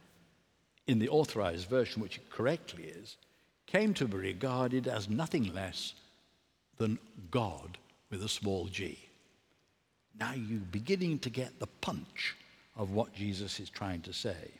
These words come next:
So what's he trying to say? You cannot serve two masters. "You cannot serve God and mammon" should read something more like this.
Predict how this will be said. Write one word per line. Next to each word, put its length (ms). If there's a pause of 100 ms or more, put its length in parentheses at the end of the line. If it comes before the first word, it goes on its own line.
(640)
So 300
what's 200
he 120
trying 360
to 100
say? 260
You 180
cannot 380
serve 360
two 220
masters. 440 (540)
"You 60
cannot 340
serve 320
God 240
and 220
mammon" 340
should 400
read 300
something 440
more 200
like 320
this. 260